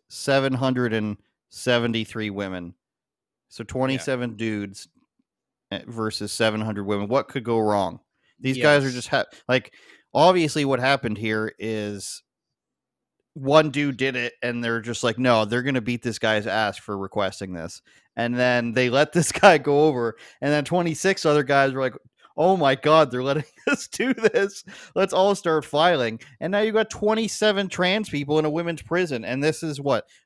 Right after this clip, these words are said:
Speaker 1: Who, who wants this? Is it, you have to want the destruction of, like, society f-, if you want this. Like, you clearly don't care about women, 'cause,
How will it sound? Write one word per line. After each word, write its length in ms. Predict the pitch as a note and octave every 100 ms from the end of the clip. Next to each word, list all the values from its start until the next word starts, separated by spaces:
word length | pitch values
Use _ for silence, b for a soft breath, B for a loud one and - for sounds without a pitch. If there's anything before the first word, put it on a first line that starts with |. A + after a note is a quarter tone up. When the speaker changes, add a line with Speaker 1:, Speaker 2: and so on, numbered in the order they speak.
| _
Speaker 1:
Who, 540 | - A3 A#3 A#3 G#3+ _ _ _ _ _ _
who 160 | - G#3
wants 420 | E3 D3 D3+ -
this? 200 | G2 F#2+
Is 140 | A2+ - _ -
it, 160 | B2 _ B2+
you 140 | E3+ E3+
have 320 | - F#3 -
to 100 | G3
want 260 | F3 E3+ E3+
the 60 |
destruction 720 | D#3 D3 - D3+ - - A2+ G#2+ _ _ _ _ _
of, 160 | C3+ B2+
like, 220 | C3 C3
society 540 | - C3+ D#3 F3 A2 G2
f-, 100 | - - -
if 140 | B2+
you 100 | C3+
want 320 | A#2+ A#2+ C#3+
this. 280 | - - -
Like, 180 | G#2+ G2+ _ _ _ _ _ _ _ _ _ _
you 100 | B2
clearly 320 | B2 F3+ F#3+
don't 260 | D3 C#3+ D3
care 240 | - C#3
about 220 | C3 A#2 G#2+
women, 380 | A2+ G#2+ F#2+
'cause, 480 | G2+ G#2 G2 F#2+ -